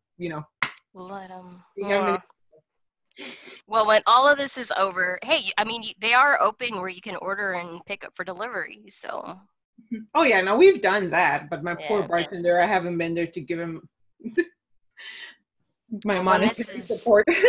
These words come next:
Speaker 1: <laughs>
Speaker 2: when this is over, we will hit up that bar, that's for sure.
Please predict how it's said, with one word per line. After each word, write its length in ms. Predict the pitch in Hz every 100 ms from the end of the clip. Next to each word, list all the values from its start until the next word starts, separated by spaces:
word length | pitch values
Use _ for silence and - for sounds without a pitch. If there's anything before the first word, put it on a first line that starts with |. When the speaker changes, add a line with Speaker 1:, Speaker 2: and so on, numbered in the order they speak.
| 427
Speaker 1:
<laughs> 360 | - - _ -
Speaker 2:
when 140 | 226
this 180 | 233 233
is 140 | 262 226
over, 300 | 226 190 180
we 160 | 196
will 320 | 196 190 175 175 _ _
hit 200 | - 202
up 140 | 190 190
that 200 | 214 190
bar, 300 | 175 151 147 -
that's 200 | - -
for 120 | -
sure. 280 | - 147 147